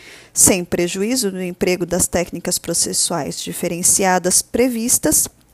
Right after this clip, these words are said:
nos procedimentos especiais a que se sujeitam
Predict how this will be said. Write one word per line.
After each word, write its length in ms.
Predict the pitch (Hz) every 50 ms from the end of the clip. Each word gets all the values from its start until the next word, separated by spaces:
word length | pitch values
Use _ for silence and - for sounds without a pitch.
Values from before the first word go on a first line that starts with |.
| _ _ _
nos 180 | - 220 226 -
procedimentos 840 | - 190 202 - - 180 170 - 185 185 165 151 165 - - 160 -
especiais 840 | 151 - - - - 175 180 - - - 208 180 175 185 196 208 -
a 80 | 196
que 100 | - -
se 160 | - - - 175
sujeitam 760 | - - 220 226 208 220 214 214 214 214 - 190 185 -